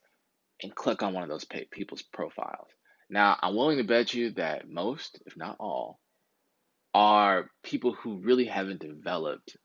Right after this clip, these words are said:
their own voice artistically. They haven't developed their own marketing and branding. And there's something to be said about that. Like, there really is. Like, I, like, you see these guys like, "Oh, get a free song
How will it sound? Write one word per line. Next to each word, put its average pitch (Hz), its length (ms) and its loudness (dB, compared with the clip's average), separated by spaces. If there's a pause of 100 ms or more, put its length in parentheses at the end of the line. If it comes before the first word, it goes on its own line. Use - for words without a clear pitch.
their 82 240 -6
own 87 680 -10 (2250)
voice 95 760 -2 (100)
artistically. 107 720 -4
They 85 120 -6
haven't 92 440 -4
developed 82 380 -6
their - 140 -8
own 71 380 -14
marketing 82 540 -8
and - 160 -20
branding. 98 480 -8 (420)
And 123 80 -4
there's 135 120 0
something 208 260 -2
to 196 60 0
be 180 100 0
said 170 260 -6
about - 360 -8
that. - 160 -14 (840)
Like, 117 160 -2
there 151 100 6
really 214 320 8
is. 98 300 6
Like, 113 240 4
I, - 280 4 (580)
like, 135 200 4
you 170 80 8
see 185 140 2
these 170 160 4
guys 143 260 6
like, 120 140 -2
"Oh, 131 260 2
get 123 160 2
a 120 60 -2
free 131 220 0
song 113 560 -2